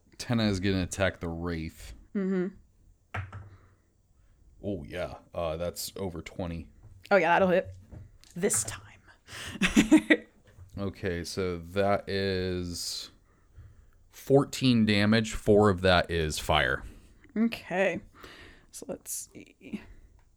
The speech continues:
Speaker 2: Nine. Okay. So you plunge your rapier in, and a little bit of the wisp follows it as you take it out. Um,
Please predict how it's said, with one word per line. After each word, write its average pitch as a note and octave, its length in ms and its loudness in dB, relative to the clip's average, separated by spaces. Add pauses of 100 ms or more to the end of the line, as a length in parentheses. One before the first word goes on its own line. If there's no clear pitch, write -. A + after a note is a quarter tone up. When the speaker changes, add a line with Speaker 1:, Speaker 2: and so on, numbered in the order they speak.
(1400)
Speaker 2:
Nine. G#3+ 480 -8 (1120)
Okay. F3+ 460 -4 (420)
So A3 440 4
you A3 260 -2 (120)
plunge C4 420 2
your G#3+ 520 6 (260)
rapier E3+ 380 -2
in, E3+ 260 -2
and E3+ 460 -2 (840)
a A#3 80 8
little B3+ 300 8
bit B3+ 140 10
of A3+ 100 8
the G3 80 6
wisp F3+ 420 0
follows F3+ 600 2
it D3 120 -2
as E3 220 -4
you E3+ 160 -4 (180)
take F#3 300 -4
it E3+ 120 -4
out. - 360 -2 (460)
Um, F3 400 4